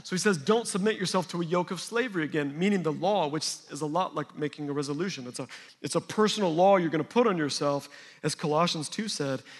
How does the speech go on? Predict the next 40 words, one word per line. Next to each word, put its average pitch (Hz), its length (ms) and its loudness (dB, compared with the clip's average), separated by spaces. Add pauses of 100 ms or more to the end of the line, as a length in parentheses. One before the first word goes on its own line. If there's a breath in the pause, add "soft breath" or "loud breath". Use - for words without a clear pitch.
(180 loud breath)
"It 302 60 -6
has 170 160 2
the 139 80 0
appearance 151 480 -2
of 120 140 -10
wisdom, 160 360 -6 (340 soft breath)
but - 100 -14
it - 20 -6
has 143 160 -8
no 170 420 0
restraint 147 600 -4 (260)
against 131 240 -8
the 139 80 -6
indulgence 131 460 -4
of - 60 -14
the 131 60 -8
flesh." 123 520 -10 (680 loud breath)
So 139 140 -6
you 165 80 6
have 151 100 4
freedom 208 300 0
in 190 120 4
Christ, 175 280 4
you 170 60 -4
must 165 200 0
lay 170 140 2
claim 170 340 0
to 139 200 -6
it. 139 80 -6 (280 loud breath)
And 139 140 -4
thirdly, 156 560 2 (240 loud breath)
for 185 140 2
a 165 40 4
revolution 214 680 4
to 196 60 -2
succeed, 170 600 -4 (160 loud breath)
someone 190 540 2
has 139 240 -4
to 147 120 -12
die. 127 380 -8